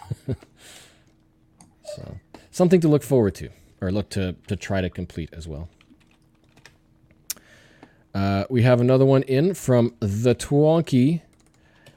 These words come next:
and this one, you, there's, there's, I'm not sure what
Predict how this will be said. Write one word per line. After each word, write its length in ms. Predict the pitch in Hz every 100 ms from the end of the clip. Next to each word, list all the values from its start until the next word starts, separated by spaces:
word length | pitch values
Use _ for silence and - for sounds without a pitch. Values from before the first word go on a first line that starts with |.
| _ _ _ _
and 580 | 113 113 117 117 117 117 - _ _ _ _ _ _
this 220 | 196 196
one, 220 | 208 190 180
you, 300 | 175 123 - _ _ _ _ -
there's, 280 | 165 196
there's, 180 | 202 214 - - - - _ _ _ _ _ _ _ _ _ - -
I'm 120 | 147
not 160 | 185 196
sure 260 | - 196 180
what 340 | 151 147 -